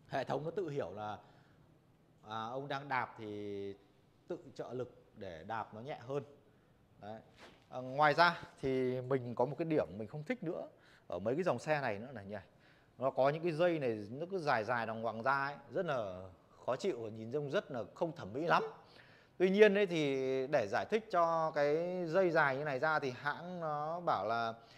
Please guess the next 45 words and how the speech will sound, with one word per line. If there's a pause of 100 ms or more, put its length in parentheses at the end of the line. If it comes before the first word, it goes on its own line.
(260)
xe
này
là
dòng
xe
bọn
tao (340)
làm
bán
cho
bên
châu
Âu
và
bên
Mỹ. (420)
Cho
nên
là
gần
như
là (320)
họ
sẽ
tăng
cái
chiều
cao
này
lên. (760)
Cái
tăng,
tăng
cái
chiều
cao
yên
này
lên
này. (840)
Ngồi
rất
là
cao
này.